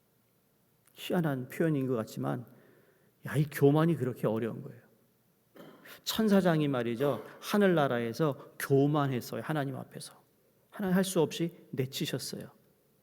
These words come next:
아담과 하와가 선악과를 따먹고 난 다음에, 그 다음에 자기의 모습을 보고 하나님 앞에 죄를 지었던 어떻게 되죠?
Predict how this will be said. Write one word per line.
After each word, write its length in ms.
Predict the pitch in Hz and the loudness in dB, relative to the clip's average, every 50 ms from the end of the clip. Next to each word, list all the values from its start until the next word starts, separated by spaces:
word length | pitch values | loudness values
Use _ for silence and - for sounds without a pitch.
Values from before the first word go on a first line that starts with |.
| _ _ _ _ _ _ _ _ _ _ _ _ _ _ - - - - - - - - - _ _ | _ _ _ _ _ _ _ _ _ _ _ _ _ _ -20 -20 -20 -18 -20 -20 -20 -20 -20 _ _
아담과 460 | - 131 131 165 165 175 175 170 170 | -2 2 4 6 6 6 6 6 6
하와가 840 | 156 156 160 151 151 147 139 135 - 139 135 127 117 110 - - - | 6 6 4 4 2 2 2 0 0 0 0 0 -2 -4 -6 -10 -14
선악과를 680 | - - - 196 202 185 196 - - 165 151 147 - | -12 -8 -4 -2 -2 -2 -2 -2 -2 -2 -2 -2 -2
따먹고 440 | - 165 156 147 147 143 139 147 151 | -2 -2 0 0 0 -2 -2 -2 -2
난 260 | 131 131 120 120 120 | -2 -2 -2 -2 -2
다음에, 680 | 117 120 120 117 117 117 117 117 117 113 123 135 135 - - _ | -2 -2 -2 -2 -2 -4 -4 -4 -6 -6 -8 -10 -12 -16 -20 _
그 100 | - - | -12 -4
다음에 340 | - 147 135 127 143 160 175 | -2 0 0 2 0 0 0
자기의 400 | 175 - - 123 117 120 127 123 | 0 -2 -6 -6 -4 -2 0 0
모습을 440 | 113 117 123 120 - - 175 143 131 | 0 0 0 -2 -2 -2 -2 -2 -2
보고 540 | - 139 117 107 120 143 131 107 - - - - - - - - - - - | -2 -2 -2 -2 -2 -2 -2 -4 -6 -10 -18 -20 -20 -20 -20 -20 -20 -6 -2
하나님 300 | - 185 190 175 170 170 | 0 2 2 2 2 2
앞에 100 | 180 165 | 0 -2
죄를 420 | 165 - - - 123 117 139 151 | -4 -4 -4 -2 0 2 2 2
지었던 320 | 147 151 147 143 - 170 147 | 2 2 2 2 2 0 0
어떻게 220 | 135 143 - 135 | 0 -2 -4 -4
되죠? 320 | 117 120 110 151 156 202 | -2 -2 -2 -2 -2 -2